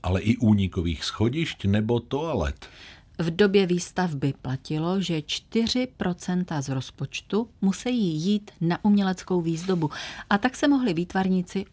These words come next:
Speaker 2: opravdu rozmáchnout.
Speaker 1: Asi největší pozornost upoutá pětimetrová skleněná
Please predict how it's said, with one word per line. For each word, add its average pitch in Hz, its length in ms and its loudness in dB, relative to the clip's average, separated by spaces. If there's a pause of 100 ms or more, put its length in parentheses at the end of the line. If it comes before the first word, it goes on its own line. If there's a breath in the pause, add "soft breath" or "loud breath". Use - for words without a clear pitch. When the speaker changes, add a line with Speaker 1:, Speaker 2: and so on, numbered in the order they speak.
Speaker 2:
opravdu 143 500 -4
rozmáchnout. 170 680 0 (320 loud breath)
Speaker 1:
Asi 117 240 0
největší 160 500 0
pozornost 101 760 2
upoutá 104 540 0
pětimetrová 101 1120 0
skleněná 90 760 -2